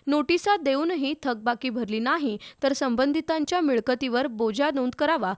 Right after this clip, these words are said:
असे आदेश आयुक्तांनी दिलेत. तर शासकीय कार्यालयांची थकबाकी वसुली एकतीस मार्चपूर्वी करावी, असंही त्यांनी सांगितलं. महापालिकेच्या पाणीपुरवठा विभागाची यंदा पस्तीस कोटी रुपयांची वसुली झाली आहे.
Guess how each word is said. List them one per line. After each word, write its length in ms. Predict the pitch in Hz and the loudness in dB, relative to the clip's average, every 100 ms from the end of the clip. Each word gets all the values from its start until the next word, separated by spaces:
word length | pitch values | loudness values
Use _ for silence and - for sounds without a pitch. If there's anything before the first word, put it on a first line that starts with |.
| - - | -10 -6
असे 200 | 226 240 | -2 2
आदेश 360 | 240 220 269 - | 2 2 0 0
आयुक्तांनी 500 | 254 294 - 208 196 | 0 0 -2 -2 -2
दिलेत. 260 | 196 202 - _ _ - _ | -2 -4 -8 _ _ -20 _
तर 100 | 285 285 | 0 2
शासकीय 480 | 262 226 - 339 359 | 4 4 2 -2 2
कार्यालयांची 640 | 320 294 277 285 277 294 330 | 4 4 2 2 2 0 -2
थकबाकी 460 | 254 208 233 226 247 | -2 0 -2 0 -2
वसुली 440 | 220 - 277 330 - - - | -2 -2 -2 -2 -4 -4 0
एकतीस 420 | 269 - 440 311 | 0 2 2 4
मार्चपूर्वी 640 | 269 254 320 - 294 349 | 4 4 0 0 0 0
करावी, 400 | 339 202 190 196 - | 2 2 0 -2 -6
असंही 320 | 233 226 294 349 | -6 0 0 2
त्यांनी 240 | 262 202 | 0 -2
सांगितलं. 480 | 196 196 190 185 208 - _ _ - - - - | -2 -2 -4 -2 -2 -2 _ _ -20 -20 -12 0
महापालिकेच्या 800 | 285 302 320 302 294 302 294 320 | 6 6 6 0 0 -4 0 0
पाणीपुरवठा 720 | - 240 247 262 277 277 330 | 2 2 2 0 0 0 0
विभागाची 760 | 330 233 262 262 262 247 269 | -2 -2 -2 -2 -2 0 0
यंदा 300 | 269 226 247 | 0 2 2
पस्तीस 520 | 277 269 240 - 392 - | 2 0 -2 0 -2 0
कोटी 260 | 320 311 | 0 0
रुपयांची 460 | 294 - 254 254 285 | -2 0 0 0 -2
वसुली 360 | 233 - 226 | -4 -2 -4
झाली 260 | 185 220 | -2 -4
आहे. 100 | 202 | -2